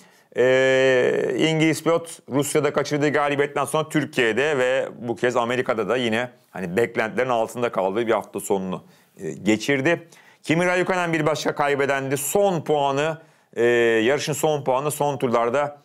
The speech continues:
spin atarak kaçırdı. Belki lastikleri bitmişti ama, e, neticeye bakarsak, e, Raikkonen, e, puanı veda etmiş oldu. Ve Alpine takımı, e, hem iki otomobille birden finish göremediler ki Alonso'nun arka kanadında bir kırık olduğu ortaya çıktı.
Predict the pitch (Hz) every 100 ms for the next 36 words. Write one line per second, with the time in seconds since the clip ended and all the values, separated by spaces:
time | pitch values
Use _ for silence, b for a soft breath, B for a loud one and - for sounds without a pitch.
0 | _ - - 139 120 120 127 - 113 117
1 | 98 123 127 127 - - 131 120 - 131
2 | - 131 120 131 B B B B - 101
3 | 98 98 110 113 - 117 117 107 95 -
4 | 131 - b b - 92 101 110 110 107
5 | 123 - _ _ 73 78 71 67 67 55
6 | 50 - - - 127 98 104 135 - _
7 | _ 110 117 117 107 98 - 98 117 156
8 | 151 123 143 151 151 175 160 143 127 139
9 | 160 b b b b - 104 110 107 165
10 | 170 160 160 165 160 151 151 143 123 135
11 | 127 131 117 117 117 139 139 151 139 131
12 | 120 127 117 123 117 - 120 117 117 110
13 | - 117 110 104 90 101 - 101 104 95
14 | 101 98 - - 143 139